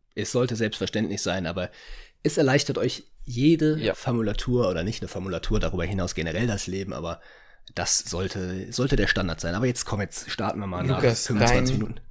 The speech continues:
Speaker 2: Platz vier.
Speaker 1: Platz vier?
Speaker 2: Ja,
Speaker 1: Ja, gut.
Speaker 2: okay, ja, okay, mm, ja, okay, dein Platz sechs.
Speaker 1: Ja, bei mir Platz sechs ist, gut, das ist jetzt kein, ist jetzt nicht so schwierig, ist die Gastro gewesen.
Speaker 2: Mhm.
Speaker 1: Meine erste Formulatur.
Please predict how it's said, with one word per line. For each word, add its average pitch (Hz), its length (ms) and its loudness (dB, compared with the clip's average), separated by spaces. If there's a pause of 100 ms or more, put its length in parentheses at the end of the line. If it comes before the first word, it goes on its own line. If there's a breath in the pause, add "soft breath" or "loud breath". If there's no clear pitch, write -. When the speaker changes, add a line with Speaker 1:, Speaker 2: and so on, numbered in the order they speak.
Speaker 2:
Platz - 540 -4
vier. - 400 0 (1000)
Speaker 1:
Platz - 200 -6
vier? 165 260 0 (280 loud breath)
Speaker 2:
Ja, 147 180 10
Speaker 1:
Ja, 127 140 10
gut. 139 100 8
Speaker 2:
okay, 165 220 6
ja, 143 320 8
okay, 135 340 4
mm, 156 220 6
ja, 139 180 8
okay, 123 180 2
dein 127 180 4
Platz 123 220 0
sechs. - 540 0
Speaker 1:
Ja, 87 200 2
bei 82 120 0
mir 127 160 6
Platz - 280 2
sechs 110 240 0
ist, - 340 -4
gut, - 180 -8
das 90 120 -4
ist 87 100 -2
jetzt - 180 -4
kein, 85 400 -2
ist 87 100 -4
jetzt - 140 -6
nicht 87 80 -2
so 90 80 -6
schwierig, 101 320 -2
ist 90 140 -8
die 85 40 -4
Gastro 80 340 -4
gewesen. 82 340 -8 (220)
Speaker 2:
Mhm. 147 380 2
Speaker 1:
Meine 95 200 0
erste 90 260 -2
Formulatur. 87 640 -2